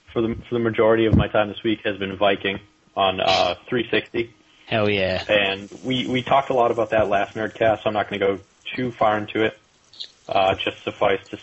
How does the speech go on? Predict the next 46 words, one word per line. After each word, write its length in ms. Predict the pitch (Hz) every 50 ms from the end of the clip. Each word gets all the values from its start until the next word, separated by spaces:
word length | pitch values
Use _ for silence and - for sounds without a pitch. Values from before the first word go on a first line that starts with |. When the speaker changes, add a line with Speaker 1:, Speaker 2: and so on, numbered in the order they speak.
| - -
Speaker 1:
say 180 | 104 98 98
that 320 | 95 98 95 95 95 - - _ _ _ _ _ _
I 100 | - 101
think 160 | 98 113 104 95
that 160 | 92 92 87
game 180 | 95 90 95 95
is 140 | 87 - -
excellent, 460 | 107 104 - - - 135 135 147 - - _ _ _ _ _ _ _ _ _
and 280 | - 214 220 202 180 165
Speaker 2:
Yeah. 40 | 143
Speaker 1:
everything 400 | 110 101 104 104 107 107 104 104
that 140 | 104 - 101
Graham 320 | 107 107 104 104 104 104 - -
said 120 | 107 104
about 260 | 104 92 104 104 104
it 80 | 98 98
is 100 | 98 92 -
correct, 500 | - - 107 104 110 107 107 - - - - - - _
and, 380 | - 90 85 82 85 85 85 85
uh, 280 | 87 87 85 85 90 90
it's 60 | - - - - _ _ _ _ _ _ _ _ _ _ _ _ _ _ -
great 260 | - 120 117 117 117
fun. 380 | - - 120 107 95 95 95 98 -
It's, 360 | 92 90 - - - - -
uh, 360 | 104 98 95 95 92 95 98 - - 101 - _ _ _ _ _ _ _ _ _ _ _ -
my 120 | 101 98
favorite 380 | - - 117 104 98 98 95 -
three 220 | - - 123 113 -
sixty 280 | - 117 117 - 110
game, 260 | - 95 90 87 87 - _ _ _ _ _ _
at 160 | - 98 85 85
least, 200 | 90 87 85 - - _ - -
so. 180 | - 87 90 - - _ _ _ _ _ _ -
Speaker 2:
Yeah, 280 | 101 98 - - 101 -
good. 300 | - 131 120 110 101 - - -
Good. 180 | - 139 143 -
There's 140 | 147 143 -
been 120 | 165 160
some 140 | 151 156 147
controversy 560 | - 156 160 156 - - 127 123 117 - -
in 60 | 120 113
the 60 | 113
forums 440 | - - 147 139 123 113 104 101 -
where 100 | 107 107
one 220 | 113 117 117 117 117
per-, 240 | - 117 117 120